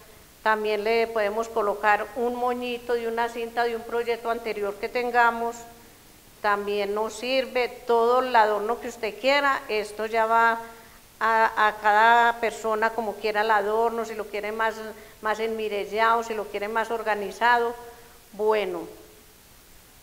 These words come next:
el proyecto terminado ya quedaría así, ya usted le puede colocar un moñito con una cinta que tenga de otro proyecto,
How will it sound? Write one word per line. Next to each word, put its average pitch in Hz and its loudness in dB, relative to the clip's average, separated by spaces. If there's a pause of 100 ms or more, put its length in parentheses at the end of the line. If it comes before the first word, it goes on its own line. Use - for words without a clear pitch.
(580)
el 233 -4
proyecto 254 0
terminado 285 4
ya 202 0
quedaría 220 4
así, 240 -2
ya 208 0
usted 208 -4
le 240 -2
puede 233 -2
colocar 208 -2
un 208 -4
moñito 233 -4
con 214 -4
una 202 -2
cinta 226 -6
que 226 -6
tenga 202 -2
de 220 -2
otro 214 -8
proyecto, 233 -4